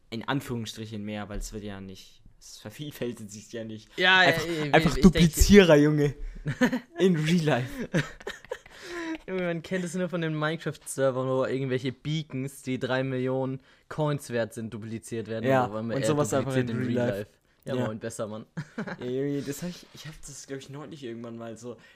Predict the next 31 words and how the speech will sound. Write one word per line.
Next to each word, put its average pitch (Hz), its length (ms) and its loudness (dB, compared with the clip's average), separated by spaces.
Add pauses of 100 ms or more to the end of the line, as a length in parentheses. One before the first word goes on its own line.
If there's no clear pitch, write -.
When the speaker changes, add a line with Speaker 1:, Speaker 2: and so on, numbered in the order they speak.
Speaker 1:
ja, 131 140 -6
ich 139 200 -6
hab's 160 160 -14
mir 143 60 -10
so 131 140 -10
vorgestellt, 139 680 -8
einfach 123 240 -10
so, 123 300 -14
so 127 200 -12
Minecraft-Jokes 131 1160 -6
einfach, 120 380 -10 (640)
wenn 127 160 -10
man 127 140 -10
sagt 127 200 -10
so, 123 120 -12
"Dupliziere 147 760 -4
in 139 120 -2 (100)
Real 156 180 0
Life". 131 240 -2 (460)
Ja, 143 80 -8
ich 135 260 -4
fühl's 160 320 -4
einfach. 117 320 -10 (120)
Irgendwelche 151 360 -6
Gaming-Jokes, 135 1300 -2
Junge. 131 400 -4 (460)
Zu 127 100 -4
Speaker 2:
Ja, 117 260 0
Speaker 1:
wild. 147 180 -4
Speaker 2:
sehr 101 160 -8
wild. 98 240 -12